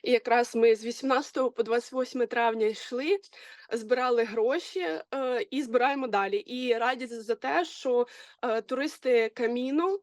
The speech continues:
е, от вже офіційно сказали, нам теж будуть нам допомагати, тобто ми будемо збирати. І в липні я знову йду,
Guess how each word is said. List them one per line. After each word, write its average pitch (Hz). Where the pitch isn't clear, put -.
е, 247
от 226
вже 233
офіційно 320
сказали, 254
нам 247
теж 214
будуть 208
нам 208
допомагати, 226
тобто 233
ми 247
будемо 233
збирати. 214
І 285
в 247
липні 285
я 269
знову 247
йду, 226